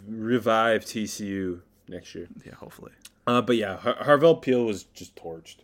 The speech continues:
Speaker 2: Yeah.
Speaker 1: And, and I'm with you. Like, I wasn't big, big on him, but he's playing pretty well this year. Uh, the defense as a whole was, and,
Speaker 2: Mm-hmm.
Speaker 1: uh, a day three type prospect, and then just get, got killed. Um,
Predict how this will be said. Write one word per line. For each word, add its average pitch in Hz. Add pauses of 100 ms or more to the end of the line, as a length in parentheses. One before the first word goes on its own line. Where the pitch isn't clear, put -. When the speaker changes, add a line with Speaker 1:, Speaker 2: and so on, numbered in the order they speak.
(220)
Speaker 2:
Yeah. - (420)
Speaker 1:
And, 113
and 127
I'm 139
with 160
you. 123
Like, 143
I 110
wasn't 123 (680)
big, 120
big 139
on 156
him, 180
but 160
he's 156
playing 156
pretty 127
well 98
this 104
year. 101
Uh, 101
the 101
defense 101
as 95
a 90
whole 101
was, 98
and, 92 (540)
Speaker 2:
Mm-hmm. 113
Speaker 1:
uh, 110
a 120
day 113
three 113
type 107
prospect, 95
and 87
then 87
just 85
get, - (600)
got -
killed. - (840)
Um, 139